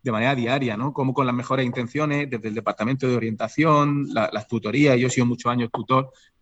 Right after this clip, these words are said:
de todos los cursos de secundaria, pues nunca han funcionado. Es que nunca han funcionado realmente esos planes. ¿Pero por qué?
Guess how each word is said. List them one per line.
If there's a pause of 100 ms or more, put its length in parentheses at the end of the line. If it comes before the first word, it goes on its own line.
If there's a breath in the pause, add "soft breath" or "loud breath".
de
todos
los
cursos
de
secundaria, (400 loud breath)
pues
nunca
han
funcionado.
Es
que
nunca
han
funcionado
realmente
esos
planes.
¿Pero
por
qué?